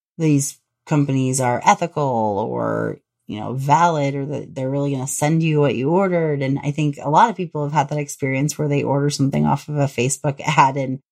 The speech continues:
you know, it's five sizes too small, or it's completely shaped wonky, or it's counterfeit, or whatever it is. So my biggest tip with, you know, social media ads, 'cause I think there's,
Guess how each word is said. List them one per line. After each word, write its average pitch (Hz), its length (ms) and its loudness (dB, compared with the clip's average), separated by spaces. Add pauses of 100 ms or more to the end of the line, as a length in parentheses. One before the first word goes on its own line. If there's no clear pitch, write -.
(300)
you 165 100 -2
know, 143 120 4
it's 143 180 -2
five 123 300 2
sizes 110 360 -2
too 120 160 0
small, 82 560 0
or 135 560 0
it's 110 440 -4 (200)
completely 143 800 2
shaped 120 340 0
wonky, 117 580 0
or 147 320 4
it's 151 160 -4
counterfeit, 139 760 0
or 170 120 0
whatever 185 360 2
it 147 80 0
is. 123 240 -4
So 156 280 4 (1000)
my 262 440 2
biggest 180 440 0
tip 160 280 0
with, 147 260 -2 (160)
you 156 140 0
know, 135 80 0
social 151 360 -2
media 147 260 0
ads, 202 240 4
'cause - 180 -8
I 240 140 2
think 403 200 -6
there's, 190 280 -2